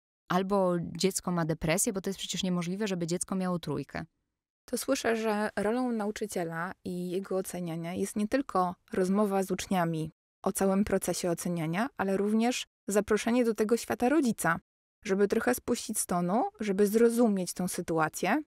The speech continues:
Speaker 2: I może to jest też sposób na odczarowywanie stopni, jeśli jest więcej informacji zwrotnej, a mniej cyferek?
Speaker 1: Rodzice w ogóle nie są do końca partnersko traktowani w społeczności szkolnej.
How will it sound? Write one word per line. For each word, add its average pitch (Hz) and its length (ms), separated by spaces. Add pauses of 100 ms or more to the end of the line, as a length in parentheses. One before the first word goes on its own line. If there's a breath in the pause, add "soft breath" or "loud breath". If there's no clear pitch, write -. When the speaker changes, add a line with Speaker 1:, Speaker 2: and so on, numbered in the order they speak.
(500)
Speaker 2:
I 196 40
może 196 220
to 233 100
jest - 240
też 226 140
sposób - 460
na 202 200 (360)
odczarowywanie 190 800
stopni, 233 440 (120)
jeśli 214 260
jest 208 160
więcej 208 320
informacji 196 560
zwrotnej, 190 480
a 185 60
mniej 190 500
cyferek? - 640 (240)
Speaker 1:
Rodzice 202 420
w 220 80
ogóle 196 580 (100)
nie 226 160
są 220 300
do 190 100
końca 190 640 (260)
partnersko 180 880
traktowani 165 640
w - 40
społeczności 160 720
szkolnej. 151 600